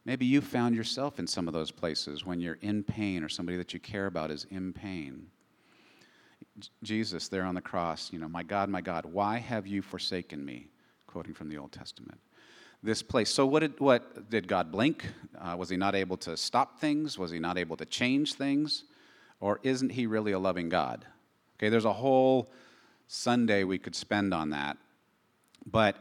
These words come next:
you know, Job came around to understanding this a little bit more deeply. His wife says, "Look at all the devastation that's happened. Uh, you've lost everything. And are you still trying to maintain your integrity? Curse God and die,"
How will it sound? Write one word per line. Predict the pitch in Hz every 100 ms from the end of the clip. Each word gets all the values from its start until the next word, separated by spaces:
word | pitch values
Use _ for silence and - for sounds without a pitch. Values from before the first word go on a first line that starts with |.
| -
you | - 110
know, | 104
Job | 101 131 143 135
came | - 139 110
around | 101 98 95 90 85 85 - -
to | - 98 90 87 90
understanding | 98 95 - - 95 92
this | 90 -
a | 85
little | 85
bit | 78
more | 90 82
deeply. | 90 104 - 95
His | 104 87
wife | 87 90 101 -
says, | - 95 82
"Look | 113 -
at | 101
all | 92
the | 82 80 78 78
devastation | 98 87 - 92 90 82
that's | 78 -
happened. | - 104 - 101 101 92 95 - - - -
Uh, | 87 82
you've | 82 95
lost | 87 69 - -
everything. | 110 110 107 113 107 104 101 - - - -
And | 104 92 90 85 -
are | 90
you | 101 151
still | - 135 156
trying | - 120 110
to |
maintain | 95 107 113 - 120 131
your | 101
integrity? | 78 - 107 120 127 127 - - _
Curse | - 160 175 -
God | - 104 113 127 127 -
and | 110 113 117 90 78
die," | 95 117 87 67